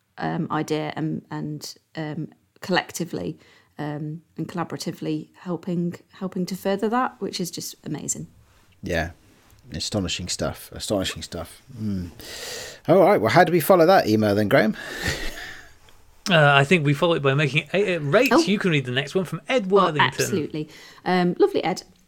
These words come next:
Speaker 1: Um, he says, "Does anyone know what day it is anymore?" I think that's probably a no. <laughs> Generally. Um, Ed says, "Hey, Sunbeams. Since I've been working from home and my job is grinding to a slow halt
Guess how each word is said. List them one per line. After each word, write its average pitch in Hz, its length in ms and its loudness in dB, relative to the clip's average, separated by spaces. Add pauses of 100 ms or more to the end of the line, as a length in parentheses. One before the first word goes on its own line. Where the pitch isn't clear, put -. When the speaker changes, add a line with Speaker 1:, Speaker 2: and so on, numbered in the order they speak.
(120)
Speaker 1:
Um, 202 420 6
he - 100 -6
says, 196 200 2
"Does 330 180 2
anyone 285 380 2
know 208 160 4
what 220 180 2
day 165 200 -2
it - 140 -4
is 180 140 0
anymore?" 247 460 4 (220)
I - 920 -20
think 185 140 -2
that's - 180 -4
probably 208 380 -2
a 208 60 -2
no. 285 500 2
<laughs> 302 1300 6
Generally. 185 420 4 (340)
Um, 196 380 4 (300)
Ed 208 140 0
says, 196 180 2
"Hey, 392 160 4
Sunbeams. 254 600 -2 (260)
Since 277 260 -2
I've 240 160 -4
been 233 160 -2
working 226 300 -4
from 208 160 -6
home 170 340 -6
and 180 140 -4
my 175 100 -4
job 185 260 -2
is 170 160 -4
grinding 208 480 0
to 202 120 -6
a 196 40 -2
slow 190 240 -2
halt 170 380 -8